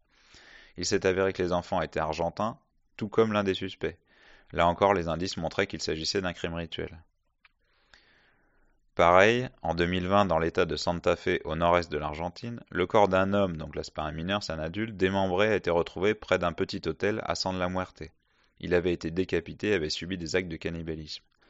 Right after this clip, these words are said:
L'homme, qui s'appelait Marcos Correa, était un marginal, et son assassin, Carlos L, surnommé le chien, était un adepte de ce culte. La veille de son meurtre, la victime avait posté sur Facebook un,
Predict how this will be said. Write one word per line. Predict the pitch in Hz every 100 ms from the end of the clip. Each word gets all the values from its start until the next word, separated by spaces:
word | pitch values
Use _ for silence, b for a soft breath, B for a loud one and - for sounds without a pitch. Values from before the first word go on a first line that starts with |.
| b b b b b
L'homme, | 90 98 101 80 76
qui | -
s'appelait | 82 85
Marcos | 85 87 - 87 -
Correa, | 78 73 87 101 -
était | - 87 80
un | 82
marginal, | 85 78 82 82 101 120 - b b b b
et | 82
son | - 90
assassin, | 85 87 - 110
Carlos | 120 92 80 80 -
L, | - 101 113
surnommé | - 87 82 82 76
le | 82
chien, | - - 98 -
était | 87 98 98 90
un | 95 _ 87
adepte | 85 101 - - _
de | 90
ce | -
culte. | 87 - 80 - - _ _ _ _ _ - _ _ _ _ -
La | - 87
veille | 92
de | 90 87
son | 82
meurtre, | 82 92 -
la | 82
victime | 82 - 101
avait | 92 80
posté | 80 87 92
sur | - 82
Facebook | 80 73 78 104 - _ -
un, | 76 69